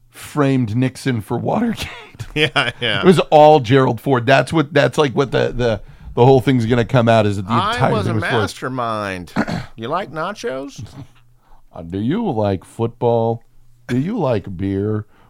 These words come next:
Speaker 1: Would you like to watch football and drink beer with me?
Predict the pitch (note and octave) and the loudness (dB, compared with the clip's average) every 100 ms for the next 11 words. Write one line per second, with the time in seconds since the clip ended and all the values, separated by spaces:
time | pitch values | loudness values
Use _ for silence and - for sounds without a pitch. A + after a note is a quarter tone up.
0 | _ D3+ C4 F4 F#3+ - - A2+ F#2+ C3 | _ -6 -2 -2 -4 -8 -2 -2 -2 -4
1 | A#2+ - B2+ A2+ A#2+ A2 G2 F2+ F2 G#2+ | -4 -6 -8 -4 -2 0 -2 -4 -6 -6
2 | G2 G#2 G2 A2+ A#2 A#2 B2 | -8 -10 -8 -4 -4 -4 -6